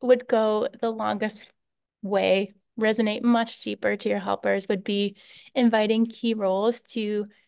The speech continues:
come and speak and tell their stories, right? So this would include, like, your beneficiaries, clients, board members, presidents, even yourself if you wanna speak, but you're gonna wanna encourage them to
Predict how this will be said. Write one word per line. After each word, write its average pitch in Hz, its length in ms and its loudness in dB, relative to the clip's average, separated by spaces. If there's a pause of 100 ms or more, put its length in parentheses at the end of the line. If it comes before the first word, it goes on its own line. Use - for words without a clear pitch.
(220)
come 226 320 0
and 240 140 4
speak - 640 -12 (140)
and 240 160 2
tell 208 340 0
their 190 140 -2
stories, - 680 -4
right? 214 240 0
So 214 160 -2
this 214 180 -4
would 254 100 4
include, 220 440 2
like, - 220 -6
your - 80 -10
beneficiaries, 220 960 2 (680)
clients, 226 600 0
board 226 260 0
members, 214 400 -2
presidents, 214 720 -4 (320)
even 262 320 6
yourself 302 400 4
if 277 120 -2
you 262 120 0
wanna 233 240 0
speak, 240 540 -12
but 214 240 2 (340)
you're 226 140 0
gonna 262 200 4
wanna 262 220 4
encourage 240 600 2
them 208 360 -4
to 214 560 -2